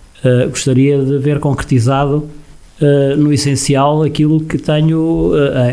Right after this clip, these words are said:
em, em, em, em, em projeto, em obra, eh, e também aquilo que, eh, falta, porque nestes oito anos, eh,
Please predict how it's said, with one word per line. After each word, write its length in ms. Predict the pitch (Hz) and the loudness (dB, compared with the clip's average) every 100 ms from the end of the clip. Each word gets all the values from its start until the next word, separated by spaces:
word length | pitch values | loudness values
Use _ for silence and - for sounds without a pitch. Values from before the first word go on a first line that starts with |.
| 139 | -2
em, 320 | 113 113 - | -6 -6 -8
em, 360 | 107 104 104 - - - | -8 -8 -10 -14 -14 -8
em, 420 | 110 101 101 101 | -6 -6 -6 -8
em, 320 | 107 104 101 98 107 131 247 - - - 113 | -8 -8 -8 -8 -6 -6 -8 -18 -18 -8 -6
em 80 | 104 | -2
projeto, 800 | 113 110 127 151 156 165 180 - | 0 0 2 0 0 -2 -2 -2
em 160 | 127 131 | 0 2
obra, 500 | 131 131 151 202 - - - - - - - | 0 0 -2 -4 -8 -20 -20 -20 -20 -10 0
eh, 320 | 139 143 143 | 2 2 2
e 140 | 151 135 | 0 0
também 640 | 139 127 135 139 151 151 151 | 0 0 0 0 0 0 -2
aquilo 360 | 131 139 139 139 | -2 0 -2 -4
que, 180 | - 139 | -2 0
eh, 920 | 143 147 156 160 160 147 147 147 - | 2 2 0 0 0 0 -2 -4 -6
falta, 680 | - 147 139 139 151 156 156 - - - - - - | -4 0 0 0 -2 -2 -4 -14 -20 -20 -20 -10 -2
porque 460 | 139 135 147 156 147 | -2 0 0 0 0
nestes 400 | 143 139 - 127 | -2 -4 -4 -2
oito 340 | 127 123 117 | -2 -2 -2
anos, 480 | 123 123 131 - 226 | 0 0 -2 -6 -4
eh, 420 | 151 139 135 | 0 2 0